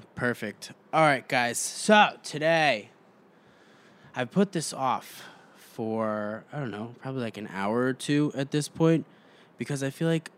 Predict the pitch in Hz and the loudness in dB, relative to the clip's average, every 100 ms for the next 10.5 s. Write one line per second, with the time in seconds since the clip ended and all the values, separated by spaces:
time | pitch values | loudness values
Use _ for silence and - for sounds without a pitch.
0 | - 143 147 143 147 - 151 160 165 165 | -10 -6 -6 -4 -4 -4 -2 0 0 2
1 | 165 165 165 165 156 - 165 160 165 160 | 0 0 2 2 0 -2 0 2 4 6
2 | 156 156 139 - - _ 139 139 - 135 | 6 2 -2 -12 -20 _ -2 -2 -2 -6
3 | - 160 165 139 - 139 151 113 101 98 | -2 2 2 0 -4 -2 -2 -4 -6 -6
4 | 107 127 - 117 120 117 113 110 - 110 | -6 -6 -6 -8 -8 -6 -6 -8 -6 -4
5 | 113 110 117 110 - - 110 110 107 101 | -2 -4 -6 -8 -12 -16 -12 -10 -10 -10
6 | - - - - - - - - - - | -14 -20 -20 -20 -20 -20 -20 -20 -20 -2
7 | 143 139 - 151 160 123 107 104 104 101 | -2 0 2 4 4 2 -4 -4 -4 -6
8 | 101 110 123 120 107 - 139 123 - 123 | -8 -10 -6 -6 -6 -2 0 0 -2 -2
9 | 117 - 139 139 127 110 - 143 165 151 | -4 -4 -2 0 0 -2 0 4 4 4
10 | - - 160 123 | 0 4 4 4